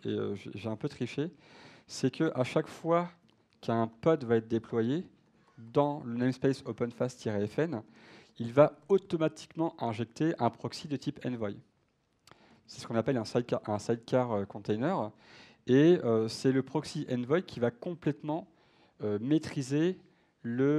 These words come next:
euh, le routage. Donc le proxy est piloté par un autre composant d'I C O qui, lui, va, va lui injecter la configuration à chaud.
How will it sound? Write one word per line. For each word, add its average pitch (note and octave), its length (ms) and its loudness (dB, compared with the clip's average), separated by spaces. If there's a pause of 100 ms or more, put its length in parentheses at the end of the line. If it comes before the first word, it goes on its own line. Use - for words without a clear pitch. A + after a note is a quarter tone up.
(260)
euh, G#2+ 380 0
le B2 120 -2
routage. B2 460 -6 (840)
Donc A#2 160 -6
le B2+ 100 2
proxy D3+ 460 -2
est C#3 40 4
piloté C3 460 0
par B2 160 -4
un G#2 160 -4
autre B2+ 100 -6
composant A#2+ 400 -6
d'I G#2 120 -8
C A#2 260 -6
O G3 140 -2
qui, - 180 -12
lui, A#2 220 -4
va, A2+ 260 2
va A2 240 0
lui A2+ 140 0
injecter A#2 500 -2 (380)
la A2 80 0
configuration A#2 840 -4 (140)
à G2+ 80 -6
chaud. G#3+ 240 -4